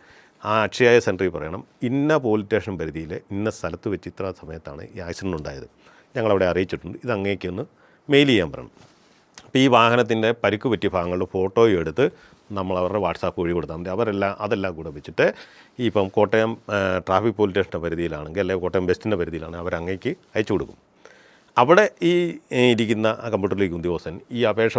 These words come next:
പരിശോധിച്ച് ആ അപേക്ഷ, ആ അപകടം നടന്ന സമയം നോക്കിയിട്ട് അന്നേ ദിവസം ഇവിടെ ഒരു ആക്സിഡന്റ് ഉണ്ടായോ എന്ന് അയാൾ പരിശോധിച്ച് ഈ WhatsApp ഗ്രൂപ്പ് എല്ലാം പരിശോധിച്ച് ശരിയാണ്, കൃത്യമായിട്ടും അവിടെ ഒരു ആക്സിഡന്റ് ഉണ്ടായിട്ടുണ്ട്. അപ്പോൾ അവർ പറഞ്ഞ കാര്യങ്ങൾ കൃത്യമായി ആ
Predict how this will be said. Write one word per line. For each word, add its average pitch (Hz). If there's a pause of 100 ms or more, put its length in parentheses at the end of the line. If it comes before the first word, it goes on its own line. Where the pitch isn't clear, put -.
പരിശോധിച്ച് 80 (600)
ആ - (160)
അപേക്ഷ, 110 (260)
ആ - (140)
അപകടം 101
നടന്ന 95
സമയം 80 (100)
നോക്കിയിട്ട് 78 (220)
അന്നേ 110
ദിവസം 101
ഇവിടെ 87
ഒരു 87
ആക്സിഡന്റ് 87
ഉണ്ടായോ 78 (140)
എന്ന് 98
അയാൾ 98 (100)
പരിശോധിച്ച് 82
ഈ -
WhatsApp 98
ഗ്രൂപ്പ് 95
എല്ലാം 90
പരിശോധിച്ച് 73 (340)
ശരിയാണ്, 92
കൃത്യമായിട്ടും 87
അവിടെ 85
ഒരു 82
ആക്സിഡന്റ് 82
ഉണ്ടായിട്ടുണ്ട്. 71 (460)
അപ്പോൾ 107
അവർ 110 (100)
പറഞ്ഞ 87
കാര്യങ്ങൾ 80
കൃത്യമായി 95 (140)
ആ -